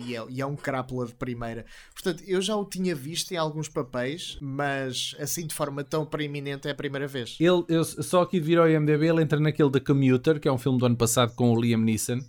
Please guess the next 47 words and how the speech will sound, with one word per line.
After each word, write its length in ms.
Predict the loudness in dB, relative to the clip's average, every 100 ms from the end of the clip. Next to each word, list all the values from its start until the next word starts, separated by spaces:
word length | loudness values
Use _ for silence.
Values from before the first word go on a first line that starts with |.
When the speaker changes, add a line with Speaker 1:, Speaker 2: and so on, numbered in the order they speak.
| _
Speaker 1:
Sim. 220 | -10 0 4
Speaker 2:
que 20 |
é 40 |
uma 60 | 4
espécie 360 | 4 2 4
de 100 | 2
Speaker 1:
E 40 | 6
Speaker 2:
Liam 160 | 8 10
Speaker 1:
tem 100 | 8
Speaker 2:
Neeson. 160 | 8
Speaker 1:
um 40 | 6
papel 240 | 6 4
até 180 | 2 2
bastante 380 | 2 0 0 0
generoso. 580 | 0 0 0 -2 -4 -16 _
Speaker 2:
A 80 | 4
aviar 320 | 6 6 6
porrada, 640 | 4 2 6 6 6 4 2
desta 380 | 2 0 2 0
vez 240 | 0 0
é 60 | 0
num 120 | 0
comboio. 540 | 0 0 0 -4 -8 -8
Pronto, 420 | -8 -8 -10 -12
a 40 | -4
cena 240 | -2 -2
é 100 | -4
esta, 200 | -6 -8
não 100 | -4
é? 40 | -4
Speaker 1:
<laughs> 720 | -2 2 2 0 -12 -12 0
Speaker 2:
E 240 | 2 2 2
tem 240 | 2 4 4
um 100 | 2
personagem 500 | -2 0 2 2 0
que 100 | 2
eu 40 | 2
não 120 | 2
me 80 | 2
lembro 240 | 2 0 0
quem 260 | 0 2
é, 200 | 0 -2
que 120 | -2 0
é 40 |
um 180 | 0 2
jail 340 | 4 6 6
guard 560 | 4 4 4 2 0